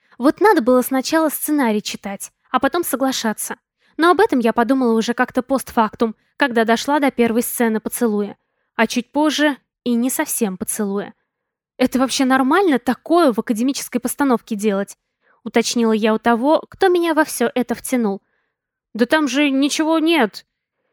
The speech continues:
произнес парень, которого звали Тахарт,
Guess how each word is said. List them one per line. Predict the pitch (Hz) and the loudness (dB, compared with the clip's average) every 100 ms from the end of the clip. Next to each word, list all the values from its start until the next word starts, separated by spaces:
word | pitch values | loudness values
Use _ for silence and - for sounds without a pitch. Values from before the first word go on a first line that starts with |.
| _ - | _ 0
произнес | 240 220 226 214 | 0 2 -2 -4
парень, | - 240 285 349 - - | -2 0 2 0 -2 -2
которого | 339 392 381 349 | 0 2 2 0
звали | 233 233 226 | 2 2 2
Тахарт, | 240 294 - 214 202 | -2 -6 -6 -6 -6